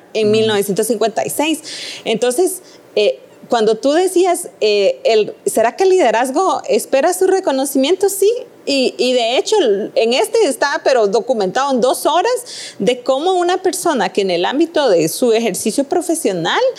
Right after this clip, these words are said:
Speaker 1: eh, siempre ir adelante, siempre ir, eh, mostrando, o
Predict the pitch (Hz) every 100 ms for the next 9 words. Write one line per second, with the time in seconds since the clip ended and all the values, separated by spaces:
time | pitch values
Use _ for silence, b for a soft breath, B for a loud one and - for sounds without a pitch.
0 | B B B - 202 185 196 233 240 269
1 | 330 330 285 294 302 240 - - 220 196
2 | 175 208 269 302 285 269 240 240 269 254
3 | 240 247 262 262 - 202 180 185 185 -
4 | 208 208 233 262 254 - - 190 170 151